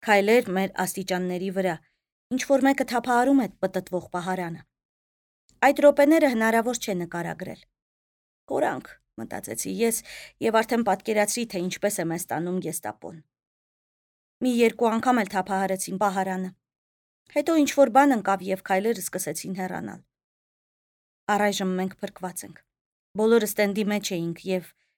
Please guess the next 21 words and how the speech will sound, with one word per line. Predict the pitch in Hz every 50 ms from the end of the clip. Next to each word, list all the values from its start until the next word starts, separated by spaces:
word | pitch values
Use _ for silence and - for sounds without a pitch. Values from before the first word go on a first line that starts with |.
| _ _ _
ես | - 208 208 202
լսեցի, | - 196 190 - 208 196 - 220
թե | 214 - 202 185
ինչպես | 185 185 - - 208 208 202
էր | 196 180 170
մեկի | 180 180 180 - 190
ատամները | 185 185 185 175 180 190 190 190 185 185
չխչխկում, | 180 - 196 185 - - - 196 - - - 196 185 170 - _ _ _ _ _ _ _ -
ոչ | 190 214 220 220
մեկը | - 220 214 208 220
չէր | 214 - 226 208 -
կարողանում | 196 185 175 175 170 185 190 196 202 202
մի | 208 208
բառ | 185 180 202 190 185 175
անգամ | 165 160 - 165 151 170
արտասանել։ | 175 170 - 180 175 - - 165 175 160 139 - _ _ _ _ _ _ _ _ _ _ _ _ _ _
Շենքում | - - 233 233 226 240 233 220
ոչ | 208 226 226 -
մի | 233 226
ձայն | 190 208 214 214 220
չկար, | 220 - - - 196 170